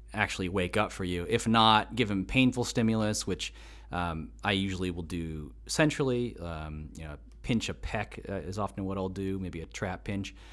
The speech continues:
Um, and then see, do they withdraw to that, or do they actually localize it, which to me means they,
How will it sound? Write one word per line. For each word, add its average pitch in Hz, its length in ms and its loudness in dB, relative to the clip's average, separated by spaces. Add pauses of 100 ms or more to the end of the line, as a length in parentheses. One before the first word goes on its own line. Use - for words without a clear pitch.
(280)
Um, 92 220 0
and 101 80 0
then 107 80 2
see, 104 240 2
do 101 80 0
they 92 220 2
withdraw 104 520 4
to 101 100 0
that, 98 300 2
or 92 60 -4
do 98 100 -2
they 87 160 -2 (220)
actually 92 600 -4
localize 120 680 6
it, 107 120 2
which 95 140 -6
to - 80 -4
me 104 200 2
means 92 260 0
they, 82 140 -6